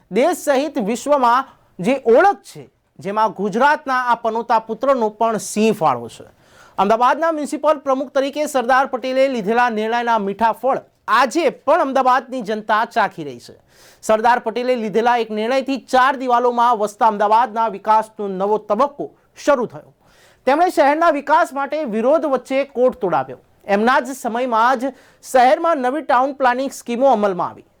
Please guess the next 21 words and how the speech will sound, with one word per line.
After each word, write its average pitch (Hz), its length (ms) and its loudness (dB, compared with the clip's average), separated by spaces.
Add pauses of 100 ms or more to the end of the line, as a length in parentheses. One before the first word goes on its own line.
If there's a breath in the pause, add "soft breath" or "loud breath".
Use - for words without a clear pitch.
(100)
સરદાર 214 420 0
પટેલ 220 300 -8
વિશે 208 240 -8
ઇતિહાસકારો 226 800 0
ડોક્ટર 220 400 -2
રિઝવાન 196 440 -2
કાદરી 214 360 -2
નોંધે 202 300 0
છે - 280 -4 (400 loud breath)
કે 311 120 6 (1300)
એ 269 100 4
નો 240 540 2 (480)
નિર્વિવાદ 269 800 -2
વાત 220 240 0
છે 247 380 -8
કે 285 160 -10
મ્યુનિસિપલમાં 226 840 -2
વલ્લભભાઈ 208 440 0
પટેલના 233 560 -6
પ્રવેશ 226 500 -2
પછી - 340 -10